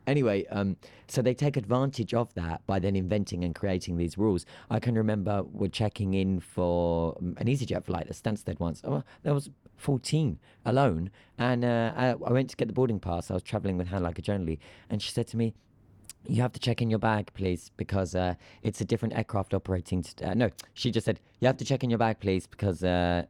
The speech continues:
when that bag doesn't fit into the cabin that, of your plane." I said, "Yes, it does." She said, "No." I said, "And I put it in that,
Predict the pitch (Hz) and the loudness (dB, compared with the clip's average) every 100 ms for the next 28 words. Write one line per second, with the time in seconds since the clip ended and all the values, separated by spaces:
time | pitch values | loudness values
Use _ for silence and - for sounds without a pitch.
0 | _ - 92 - 101 101 98 90 90 92 | _ -2 -2 -2 -4 -2 0 0 -2 -4
1 | 85 90 90 - 95 87 85 78 - - | -4 -4 -4 -6 -4 -2 0 -2 -6 -18
2 | - - - 76 90 - 87 76 - _ | -20 -20 -8 0 0 2 0 0 -4 _
3 | _ - - - 98 104 - _ 104 - | _ -20 -8 -4 0 -2 -2 _ -4 -2
4 | 95 80 - - - - - - - 92 | -2 -4 -8 -20 -20 -20 -18 -6 -4 -2
5 | 98 - 113 120 104 107 107 95 90 - | -2 -2 0 2 2 0 0 0 0 0
6 | 107 101 98 | 0 2 0